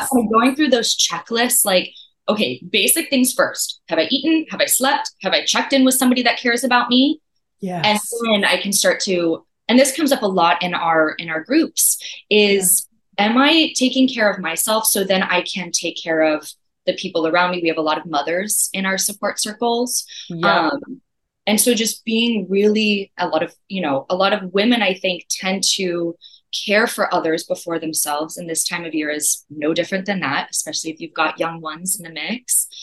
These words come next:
Speaker 2: Yep.
Speaker 1: And so just being really mindful, as you said, to, to care for the self so that we can show up as our best versions of ourselves.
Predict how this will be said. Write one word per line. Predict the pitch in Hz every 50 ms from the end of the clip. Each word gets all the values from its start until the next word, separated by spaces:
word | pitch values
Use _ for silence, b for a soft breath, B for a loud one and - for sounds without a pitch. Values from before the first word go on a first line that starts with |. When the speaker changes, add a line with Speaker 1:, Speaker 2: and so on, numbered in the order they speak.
| -
Speaker 2:
Yep. | - 170 160 160 165
Speaker 1:
And | 208 214
so | - -
just | 220 - 220 208 - _ -
being | 247 247 247 233
really | 233 226 226 220 214 202
mindful, | 180 156 147 147 156 165 - - - 156 143 143 147
as | - 156 - -
you | 170
said, | - - 165 156 147 143 -
to, | - 165 156 - _ _ _ _ _ _ _ _ _ _ _ _ _
to | - -
care | - - - 185 180
for | - 190
the | 180 185
self | 180 - - 170 170 180
so | - 208 202
that | 208 -
we | 233 240 -
can | 277 254
show | 254 294 285
up | 285 285
as | 285 277
our | 294 285
best | 269 277 269 269 - - - -
versions | 262 277 262 - 175 160 156 -
of | - -
ourselves. | - - - - - 50 - - - - - - -